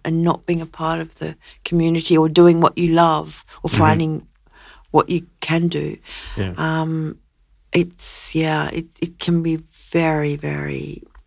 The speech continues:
Speaker 1: ooh, debilitating.
Speaker 2: Mm. It's interesting that you mentioned loneliness, 'cause I think I mentioned to you when we were talking about doing this episode that we had Professor Joe Babcock on here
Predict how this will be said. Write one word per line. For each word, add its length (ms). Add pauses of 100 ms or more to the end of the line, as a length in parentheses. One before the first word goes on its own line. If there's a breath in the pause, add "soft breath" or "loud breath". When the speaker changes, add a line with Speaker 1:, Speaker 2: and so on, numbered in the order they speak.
(720)
Speaker 1:
ooh, 400 (180 loud breath)
debilitating. 760
Speaker 2:
Mm. 360 (180)
It's 160
interesting 340
that 60
you 100
mentioned 360
loneliness, 460
'cause 140
I 60
think 200
I 40
mentioned 420
to 120
you 120
when 140
we 80
were 80
talking 300
about 140
doing 180
this 160
episode 400
that 100
we 80
had 180 (180)
Professor 360
Joe 180
Babcock 500
on 140
here 300